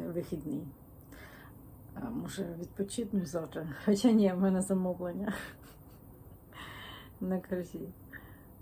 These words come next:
Але мені так подобається. Так потім глянеш, типу, "О, це зробили, те зробили".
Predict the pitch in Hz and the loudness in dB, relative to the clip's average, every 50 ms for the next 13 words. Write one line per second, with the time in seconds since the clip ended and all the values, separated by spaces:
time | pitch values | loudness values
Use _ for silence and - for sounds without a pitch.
0 | - - - 208 214 214 220 220 208 202 208 202 - 202 190 180 175 156 - 156 | -16 -4 0 2 4 6 6 4 4 2 0 -2 -2 -4 -2 -2 -4 -4 -4 -4
1 | 156 156 - - - - 165 160 - 170 - - - - 175 - 180 175 170 170 | -4 -4 -6 -8 -8 -8 -6 -6 -6 -8 -10 -10 -10 -10 -6 -6 -4 -6 -4 -2
2 | 196 214 220 220 202 196 202 - - - - - - - - - - - - - | 0 0 2 2 2 0 0 -4 -10 -16 -18 -20 -20 -20 -20 -18 -18 -18 -18 -18
3 | - - 220 208 220 226 202 196 - - - - - - - - - - - - | -12 -8 -6 -6 -4 -6 -8 -10 -12 -16 -18 -18 -18 -18 -18 -18 -18 -18 -18 -18
4 | - - - - - - 214 208 - - 185 175 175 170 170 175 - - - 196 | -18 -18 -18 -14 -6 -6 -6 -4 -2 -4 -4 -4 -4 -6 -6 -6 -8 -8 -6 -4
5 | 196 196 196 - 180 175 - 196 180 170 | -4 -4 -4 -6 -8 -6 -6 -6 -8 -8